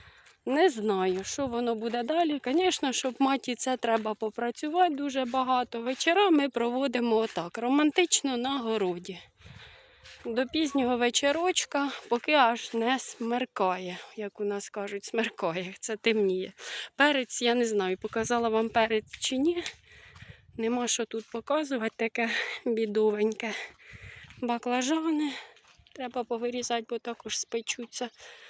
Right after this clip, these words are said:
Отакий перчик. На перчик я вже потихеньку з кожним днем все більше і більше забиваю.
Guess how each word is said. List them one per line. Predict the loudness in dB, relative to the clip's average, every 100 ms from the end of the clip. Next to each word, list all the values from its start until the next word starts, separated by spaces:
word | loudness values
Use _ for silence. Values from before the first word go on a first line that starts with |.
| -20 -20 -20 _ _ _ _ _ _ _ _
Отакий | -2 2 4 6 6
перчик. | 4 -2 -2 -2 -2 -2 -4 -4 -4 -4 0
На | 4 4
перчик | 4 2 2 -2 0
я | 4 4
вже | 2 2 2 2 0 -4
потихеньку | -6 -2 -2 0 2 2 -2 -6
з | -4
кожним | -2 0 2 2
днем | 2 0 0
все | -2 -4
більше | -4 -6 -6 -4
і |
більше | -4 -6 -6 -6 -6
забиваю. | -2 0 0 -2 -4 -4 -4 -4 -2 -2 -4 -6 -6